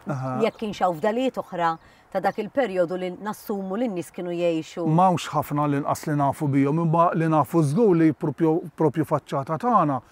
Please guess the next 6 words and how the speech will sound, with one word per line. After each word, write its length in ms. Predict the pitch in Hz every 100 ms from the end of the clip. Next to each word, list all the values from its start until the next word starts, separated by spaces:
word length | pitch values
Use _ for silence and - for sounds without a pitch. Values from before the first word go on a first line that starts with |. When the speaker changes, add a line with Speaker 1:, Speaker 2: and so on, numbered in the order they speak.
| - _
Speaker 1:
fuq 160 | - 165
din 140 | 147
id-daqsxejn 500 | 147 127 - 165 147
ta' 140 | 135 180
għolja, 400 | 214 165 147 135 - - - -
hemm 200 | 160